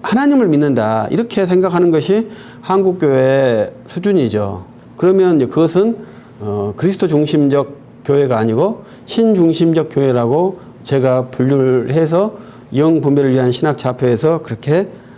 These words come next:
어, 책을 썼고, 네, 예수를 믿는다고 고백하자. 내가 예수를 믿는다고 고백하고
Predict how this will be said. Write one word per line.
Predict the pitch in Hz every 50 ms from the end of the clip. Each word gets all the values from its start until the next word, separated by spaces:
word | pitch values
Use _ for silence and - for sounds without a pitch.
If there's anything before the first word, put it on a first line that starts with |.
| - - -
어, | 101 110 104 107 107 - - -
책을 | - - 180 175 165 147
썼고, | - 185 175 180 - 196 220 233 226 - - - - - - - - - -
네, | 104 110
예수를 | 120 156 202 190 - 214 196
믿는다고 | 175 156 165 170 170 160 156 147 147 180 190 208 214 208 - - - - - - - -
고백하자. | - 123 139 143 - - 147 143 127 104 98 95 104 110 120 123 107 - - - - - -
내가 | - 123 120 123
예수를 | 123 160 190 185 - 196 170
믿는다고 | 139 135 151 156 151 151 151 151
고백하고 | - 113 131 131 131 - 127 117 110 107 113 120 123 110 -